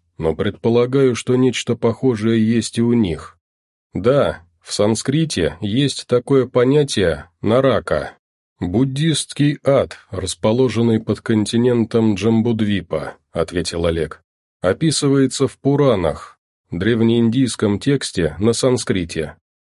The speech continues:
Ну и, конечно, подземный континент расположен под Индией, где же еще?» Весьма логично подтянуть знания под регион.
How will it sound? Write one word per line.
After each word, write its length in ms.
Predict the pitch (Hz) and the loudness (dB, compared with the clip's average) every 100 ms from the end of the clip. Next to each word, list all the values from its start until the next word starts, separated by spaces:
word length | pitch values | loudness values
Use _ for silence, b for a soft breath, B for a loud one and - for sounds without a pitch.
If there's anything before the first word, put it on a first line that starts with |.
| _ - | _ -2
Ну 120 | 120 | 0
и, 80 | 147 | 2
конечно, 520 | 160 165 156 165 151 | 2 2 0 0 0
подземный 600 | 151 127 117 143 143 135 | 0 0 0 2 2 0
континент 640 | 143 135 135 117 127 117 | 0 0 2 2 2 0
расположен 720 | 117 113 - 113 110 110 123 113 | 0 -2 0 2 2 2 0 0
под 220 | 120 107 | 0 2
Индией, 600 | 107 107 87 85 67 - _ | 2 2 0 -4 -6 -14 _
где 280 | 87 90 110 | -8 -2 -2
же 140 | 85 85 | -2 -4
еще?» 440 | 85 - 85 71 - _ _ _ _ _ | -4 -2 -4 -4 -10 _ _ _ _ _
Весьма 400 | - 80 - 127 | -6 -4 0 2
логично 600 | 139 143 151 139 - 90 | 2 0 0 -2 -2 -6
подтянуть 640 | 85 95 85 117 117 101 | -4 -6 -2 0 2 0
знания 560 | 98 90 117 131 117 92 | -4 -2 0 2 0 -2
под 220 | 87 101 | -2 -2
регион. 640 | 104 101 113 107 82 71 | -2 0 0 2 0 -4